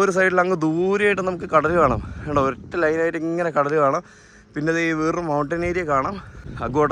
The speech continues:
താജ് അഗോഡ ഫോർട്ട് റിസോർട്ട് ആ ഒരു സൈഡിലായിട്ടുള്ളത്. പിന്നെ ദേ ഫുൾ ലൈറ്റ്, റഡാർ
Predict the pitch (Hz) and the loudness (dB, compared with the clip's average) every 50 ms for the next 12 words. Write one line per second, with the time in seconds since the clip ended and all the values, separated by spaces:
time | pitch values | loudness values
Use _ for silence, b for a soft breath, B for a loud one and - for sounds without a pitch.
0 | - - - 143 151 170 160 - 147 139 147 147 151 160 151 156 156 143 143 143 | 0 0 4 4 4 4 4 2 0 2 2 2 0 0 0 0 -2 0 0 -2
1 | 117 - 143 131 139 131 135 143 147 151 147 139 135 135 139 135 131 131 131 123 | -2 -2 0 2 4 4 4 4 2 2 2 2 2 2 0 0 0 0 0 0
2 | 123 151 185 B B B B B B B - - 143 156 156 160 156 - 156 151 | 0 0 -2 B B B B B B B -8 -4 -4 -2 -2 -2 -2 -2 -2 0
3 | 151 156 170 180 185 175 165 151 151 151 - 196 190 151 135 135 131 143 147 147 | 0 2 2 2 2 4 2 2 2 0 -2 -2 -2 0 2 4 4 6 4 4